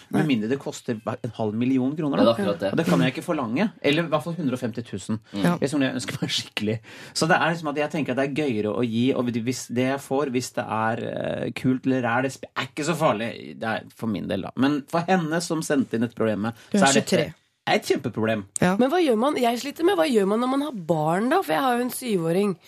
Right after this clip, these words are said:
Speaker 3: Ja.
Speaker 4: Eh, skal jeg kjøpe presanger fra henne til alle? Eller skal hun bare plusses på min gave?
Speaker 3: Plusses på.
Speaker 4: Men skal vi bare plusses på?
Speaker 3: Ja, ellers så henger hun med, pakker hun marsipangris og henger på den store gave.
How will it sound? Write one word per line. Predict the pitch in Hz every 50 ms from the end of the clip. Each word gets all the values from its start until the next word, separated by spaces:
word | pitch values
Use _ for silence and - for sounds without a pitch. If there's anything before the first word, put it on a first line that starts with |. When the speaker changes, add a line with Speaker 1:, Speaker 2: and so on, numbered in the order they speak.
| - -
Speaker 3:
Ja. | - 196 202 190
Speaker 4:
Eh, | 196 220 226
skal | 208 - 294 254
jeg | 214 226 233 -
kjøpe | - - 311 269 214 196 175 151 - - 175 165 -
presanger | - 220 - - - 180 165 160 165 165 185 190
fra | - - 214 190
henne | - - - 247 202 180 147 139 147 190 233 - - - _ _ -
til | - 247 233 - - - 233
alle? | 233 226 226 262 - - - _ _ _ _ _ _ -
Eller | 254 269 311
skal | - - 403 359 262
hun | 269 262 247
bare | 254 240 262
plusses | - - - - 277 - - - - - 175 170 -
på | - - 220 233
min | 226 185 165 160 175 180 180 185 180 170 156
gave? | - 175 180 185 190 196 196 226 330 370 - _ _ _ - -
Speaker 3:
Plusses | 208 175 - 165 156 -
på. | - 165 - _ _ _
Speaker 4:
Men | - 247
skal | - - 185 208
vi | 269
bare | 285 381 -
plusses | - 254 214 - - 180 160 -
på? | - - -
Speaker 3:
Ja, | - - 185
ellers | 180 175 -
så | 196
henger | 190 190 180 160
hun | 160 170
med, | 175 -
pakker | 196 180 - 165
hun | 165 165
marsipangris | 170 170 - - 175 160 156 160 170 180 -
og | 180 160
henger | 165 151 151 151 -
på | -
den | 165 170
store | - 165 151 147 151
gave. | 151 143 131 131 143